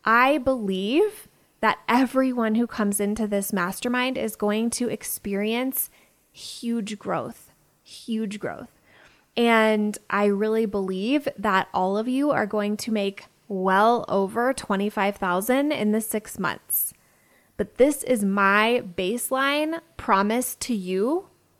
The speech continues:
that if you don't, I'm gonna cover that.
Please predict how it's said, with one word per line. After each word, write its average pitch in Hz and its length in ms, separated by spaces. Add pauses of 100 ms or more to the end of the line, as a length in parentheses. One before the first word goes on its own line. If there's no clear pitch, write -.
(220)
that 220 240
if 262 300
you 240 280
don't, 202 760 (600)
I'm 226 240
gonna 220 180
cover 185 360
that. - 260